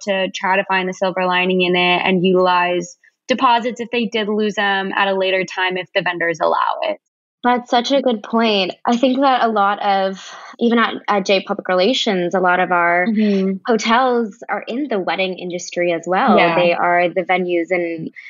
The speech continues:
Speaker 2: also the vendors of many of these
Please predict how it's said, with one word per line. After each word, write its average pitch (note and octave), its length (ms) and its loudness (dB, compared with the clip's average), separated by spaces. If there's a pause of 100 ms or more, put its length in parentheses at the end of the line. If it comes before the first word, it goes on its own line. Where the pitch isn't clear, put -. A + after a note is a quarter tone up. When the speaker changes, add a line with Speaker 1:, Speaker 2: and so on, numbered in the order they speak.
(180)
Speaker 2:
also F#3+ 280 -2
the F#3+ 100 2
vendors F#3 600 2
of F3 120 -2
many F3+ 600 -2 (100)
of F#3 80 -6
these E3 640 0